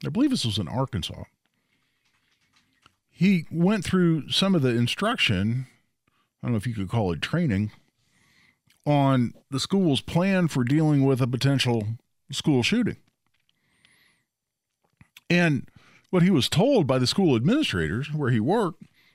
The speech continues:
is that he should, he should take all the kids and herd them back into a corner of the classroom and have them crouch in the corner of the classroom all huddled together.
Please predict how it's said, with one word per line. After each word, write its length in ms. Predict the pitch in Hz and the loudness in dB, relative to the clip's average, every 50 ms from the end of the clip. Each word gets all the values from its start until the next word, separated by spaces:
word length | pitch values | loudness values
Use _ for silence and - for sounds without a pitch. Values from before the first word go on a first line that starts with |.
| _ _ _ _ _ _ _ - | _ _ _ _ _ _ _ -4
is 180 | 175 151 127 135 | -4 -2 0 0
that 140 | 156 139 | 0 2
he 160 | 139 160 175 151 | 2 2 2 2
should, 420 | - - 131 127 120 110 101 104 - _ _ _ _ _ _ _ _ _ _ _ _ | 2 2 2 0 0 -2 -6 -10 -12 _ _ _ _ _ _ _ _ _ _ _ _
he 140 | - 175 156 | -4 -2 -2
should 120 | 139 139 | 0 0
take 160 | 156 139 120 | 0 0 0
all 180 | 143 170 214 277 | 0 0 0 2
the 120 | 294 208 | 0 -2
kids 480 | - - - 185 175 147 143 143 139 - | -2 0 0 2 4 4 2 0 0 -2
and 140 | 110 110 104 | -4 -4 -2
herd 260 | - 185 233 240 - | -2 -2 -2 -2 -2
them 200 | 240 202 175 156 | 0 0 0 0
back 260 | 170 160 170 165 180 | 0 -2 -2 0 0
into 260 | 170 160 131 113 107 | 0 2 2 2 2
a 60 | 107 | 0
corner 440 | 104 - - - 202 240 262 254 233 | -2 -4 -4 -2 0 0 2 2 2
of 60 | 190 | 2
the 80 | 135 120 | 0 0
classroom 800 | - - 156 165 175 165 143 - - 101 82 80 95 113 120 - _ _ _ _ _ _ _ _ _ _ _ _ _ _ _ _ | -2 0 0 0 0 0 0 -2 -2 -2 -2 -2 -4 -6 -8 -10 _ _ _ _ _ _ _ _ _ _ _ _ _ _ _ _
and 140 | - 147 143 | -2 0 2
have 160 | 160 180 170 | 2 2 2
them 160 | 151 143 117 104 | 2 0 0 -2
crouch 420 | - - - 185 214 247 254 - | -4 -4 -2 -2 0 0 0 0
in 100 | 214 196 | 0 0
the 60 | 139 | 0
corner 380 | 117 - - 180 185 185 175 160 | -2 -2 -2 0 2 2 2 0
of 80 | 151 | 0
the 80 | 127 123 | 0 -2
classroom 560 | - - 143 139 143 135 - - 127 113 113 | 0 0 2 2 2 0 0 0 0 2 2
all 160 | 127 135 127 | 2 2 2
huddled 320 | 117 127 131 123 123 117 101 | 2 2 2 2 0 -2 -2
together. 380 | - 110 98 104 95 78 - | -2 -2 -2 -2 -4 -4 -8